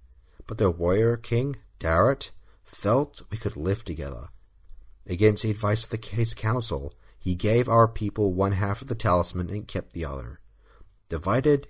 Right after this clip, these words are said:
it is powerless. United, it was a dangerous tool of war. No one remembers how it was made or what it was made of, or even what powers it possesses. When Darrett died, the tradition of peace carried on for many years with different rulers,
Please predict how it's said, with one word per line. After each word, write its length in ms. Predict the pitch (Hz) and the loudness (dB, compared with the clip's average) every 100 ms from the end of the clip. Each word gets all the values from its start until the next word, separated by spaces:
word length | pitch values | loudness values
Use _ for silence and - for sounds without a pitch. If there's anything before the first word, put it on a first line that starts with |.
| - | -10
it 100 | - | -4
is 140 | 104 - | -2 -2
powerless. 840 | - - 104 101 73 - - - - - - - - | -8 -2 0 0 -4 -8 -8 -10 -16 -20 -20 -20 -12
United, 680 | 78 78 98 120 107 90 - - | -6 -4 0 0 0 -2 -6 -6
it 60 | |
was 140 | 98 92 | -4 -2
a 60 | |
dangerous 500 | 80 - 92 95 95 | -4 -2 -2 0 -2
tool 260 | - 101 87 | -2 -2 0
of 120 | 78 | -2
war. 420 | 82 85 80 - - - - - - - - | -2 -2 -2 -4 -12 -12 -10 -10 -16 -20 -4
No 100 | 120 | 4
one 160 | 165 175 | 4 4
remembers 580 | 170 139 139 139 113 - | 2 4 4 4 2 2
how 280 | 104 113 | 4 4
it 100 | 117 | 6
was 180 | 107 98 | 2 0
made 420 | 95 107 113 110 | 2 2 4 2
or 120 | 82 80 | 0 0
what 160 | 92 | 2
it 100 | 101 | 2
was 200 | 92 82 | 0 -2
made 300 | 82 92 95 | -2 0 2
of, 320 | 92 95 - - - - - | 2 0 -4 -16 -18 -20 -10
or 180 | - 107 | 4 8
even 240 | 143 143 143 | 8 6 4
what 160 | - | 2
powers 440 | - 113 131 135 - | 0 2 4 4 0
it 80 | |
possesses. 760 | 135 110 117 143 - 71 - - - - _ _ _ _ _ _ _ | -2 0 0 0 -4 -8 -8 -12 -14 -20 _ _ _ _ _ _ _
When 160 | 92 101 | 2 4
Darrett 340 | 113 127 - | 6 4 2
died, 460 | - 85 85 120 113 - | 0 2 4 2 0 -8
the 80 | |
tradition 580 | 98 98 87 101 - 123 | -6 -6 -2 -2 0 -4
of 160 | 87 - | -4 -6
peace 340 | - 101 107 | -2 -2 -2
carried 420 | - - 90 90 | -4 0 2 4
on 300 | 85 87 98 | 2 0 -2
for 160 | 101 92 | -4 -6
many 320 | 85 90 95 | -4 -2 -2
years 500 | 85 85 92 98 - | -2 0 2 2 0
with 100 | - | -4
different 300 | - - - | -4 -4 -6
rulers, 540 | 82 73 80 98 - | -4 -4 -4 -6 -8